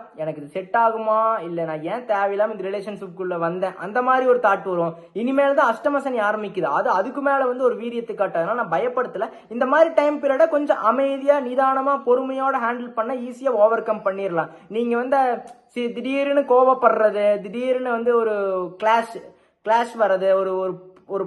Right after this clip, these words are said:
ப்ராப்ளம் வர்றது, ஒரு ப்ராப்ளம் கிரியேட் ஆகுறது, நீங்க வந்து நான் சொல்றத நீ கேட்கணும், அந்த மாதிரி வந்து, இந்த மாதிரி வந்து அந்த ஸ்பேஸ் கொடுக்காம இருக்கிறதுனால நிறைய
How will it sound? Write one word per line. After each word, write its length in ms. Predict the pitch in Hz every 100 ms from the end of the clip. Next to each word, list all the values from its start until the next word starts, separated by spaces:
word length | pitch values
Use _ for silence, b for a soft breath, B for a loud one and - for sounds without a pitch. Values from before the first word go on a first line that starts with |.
| 170
ப்ராப்ளம் 460 | 196 226 220 233 214
வர்றது, 180 | 190 196
ஒரு 140 | 190
ப்ராப்ளம் 400 | 208 220 233 240 233
கிரியேட் 360 | 208 226 233 208
ஆகுறது, 280 | 185 190 185
நீங்க 340 | 185 226 233
வந்து 280 | 226 226 240
நான் 300 | 208 185 208
சொல்றத 320 | 208 202 214
நீ 120 | 214 202
கேட்கணும், 440 | 196 196 196 190
அந்த 80 | 185
மாதிரி 220 | 202 208
வந்து, 220 | 196 208 220 B B
இந்த 140 | 220
மாதிரி 240 | 233 247
வந்து 220 | 240 240 247
அந்த 160 | 226
ஸ்பேஸ் 400 | - 247 269 262
கொடுக்காம 400 | 254 247 254 240
இருக்கிறதுனால 400 | 226 240 220 240
நிறைய 260 | 240 226